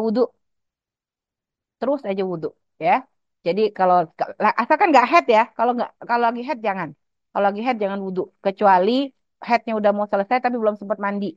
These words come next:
gitu ya. Maka itu boleh wudhu untuk, untuk, untuk supaya kita nggak makruh beraktivitas dalam keadaan kita masih belum mandi besar. Ya,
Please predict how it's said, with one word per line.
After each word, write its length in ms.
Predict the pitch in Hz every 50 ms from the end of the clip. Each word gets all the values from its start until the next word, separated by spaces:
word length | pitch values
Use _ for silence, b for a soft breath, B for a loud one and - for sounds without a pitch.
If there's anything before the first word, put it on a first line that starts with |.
| _ -
gitu 140 | 165 165 165 170 180
ya. 40 | 214 - _ _ _ _ -
Maka 140 | 175 - 226 220
itu 100 | 208 226 208 202
boleh 160 | 202 214 214 202
wudhu 220 | 196 185 185 190 226 220 - - 180
untuk, 200 | 190 185 - 131 160
untuk, 220 | 185 185 185 185 - - 165
untuk 200 | 190 185 - 185 185
supaya 200 | _ - 190 196 196 196
kita 120 | 196 233 226 208
nggak 140 | 185 - 175 190
makruh 220 | 190 - 233 226 220 190
beraktivitas 640 | - - 180 _ - 202 - 208 190 - 240 262 294 _ _ _ _ _ -
dalam 160 | 180 185 190 190 -
keadaan 340 | 180 185 185 160 196 214 208 190
kita 180 | 196 196 - 214 220 214 180 - -
masih 180 | 185 190 - 185 180
belum 160 | 180 180 175 175
mandi 160 | 175 180 180 175
besar. 220 | 170 - 170 156 - - - _ _ _ _ _ _ -
Ya, 80 | -